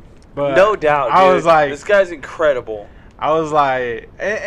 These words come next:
Speaker 1: and you could tell the Warriors though, they were, they were really, like, fi-, filling out the,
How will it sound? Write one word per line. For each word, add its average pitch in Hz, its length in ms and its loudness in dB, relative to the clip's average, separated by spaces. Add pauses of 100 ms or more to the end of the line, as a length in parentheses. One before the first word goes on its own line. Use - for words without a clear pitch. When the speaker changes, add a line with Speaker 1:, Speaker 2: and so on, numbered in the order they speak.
(180)
Speaker 1:
and 208 100 -12
you 247 100 -8
could 294 260 -8
tell 226 200 -4
the 151 100 -2
Warriors 143 480 -2
though, 139 180 -2
they 143 140 -2
were, 131 300 -6 (120)
they 160 140 -2
were 202 240 -2
really, 151 560 -2
like, 120 480 -4 (640)
fi-, - 480 -8
filling 165 500 -6
out 147 300 -2
the, 120 540 -4